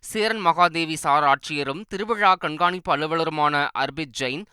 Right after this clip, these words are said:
பல்வேறு முக்கிய அறிவிப்புகளை வெளியிட்டுள்ளார். அதன்படி, வரும் முப்பத்தொன்றாம் தேதி முதல் ஆகஸ்ட் எட்டாம் தேதி வரை மணிமுத்தாறு அருவி, அகஸ்தியர் அருவி, மாஞ்சோலை பகுதிகளுக்கு சுற்றுலா செல்ல தடை விதிக்கப்பட்டுள்ளது. பாபநாசம் வனச்சோதனை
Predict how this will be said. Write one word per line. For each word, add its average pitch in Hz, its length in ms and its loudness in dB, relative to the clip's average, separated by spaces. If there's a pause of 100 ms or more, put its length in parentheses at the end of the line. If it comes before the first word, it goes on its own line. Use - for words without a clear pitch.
(180)
பல்வேறு 220 420 -2
முக்கிய 226 380 -2
அறிவிப்புகளை 180 680 -2
வெளியிட்டுள்ளார். 123 840 -4 (140)
அதன்படி, 156 680 -2
வரும் 156 300 -4
முப்பத்தொன்றாம் 170 640 0
தேதி 160 280 -6
முதல் 143 360 -2
ஆகஸ்ட் 170 460 2
எட்டாம் 190 440 0
தேதி 147 240 -6
வரை 139 320 -4 (320)
மணிமுத்தாறு 185 600 2
அருவி, 147 420 0 (120)
அகஸ்தியர் 165 520 0
அருவி, 135 520 -4
மாஞ்சோலை 160 520 -4
பகுதிகளுக்கு 123 720 -6 (240)
சுற்றுலா 247 500 0
செல்ல 175 340 0
தடை 170 300 -2
விதிக்கப்பட்டுள்ளது. 135 800 -4 (300)
பாபநாசம் 175 680 4
வனச்சோதனை 156 640 -2